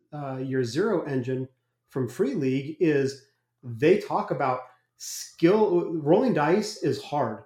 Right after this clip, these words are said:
You can only get a success on a six, and you roll a pool of D sixes, and if none of them come up sixes, you fail, and every failure should have a consequence. It shouldn't just be, "Oh, well, you,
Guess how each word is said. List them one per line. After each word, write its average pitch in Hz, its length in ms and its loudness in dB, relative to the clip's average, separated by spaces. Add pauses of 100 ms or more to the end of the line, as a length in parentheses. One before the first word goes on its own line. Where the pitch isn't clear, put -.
(120)
You 143 120 -4
can 151 260 0
only 185 460 4
get 175 140 4
a 165 60 0
success 156 580 -4
on 139 200 -2
a 123 140 -2
six, - 640 -12
and 151 300 -2
you 139 100 -4
roll 143 300 -2
a - 40 -16
pool 135 200 -2
of 113 100 -10
D 131 120 -6
sixes, 208 600 -4 (280)
and 143 140 0
if 135 160 -4
none 143 280 0
of 170 80 0
them 170 140 0
come 170 160 -2
up 147 120 -2
sixes, 160 480 -4
you 139 100 -8
fail, 147 540 -2
and 147 220 -6 (100)
every 170 360 0
failure 156 680 0
should 135 240 -6
have 123 400 -8 (340)
a 131 60 -6
consequence. 139 580 -4
It 143 80 -6
shouldn't 147 220 -2
just 143 160 -6
be, 143 140 -6
"Oh, 143 180 0
well, 135 140 -2
you, 123 240 -8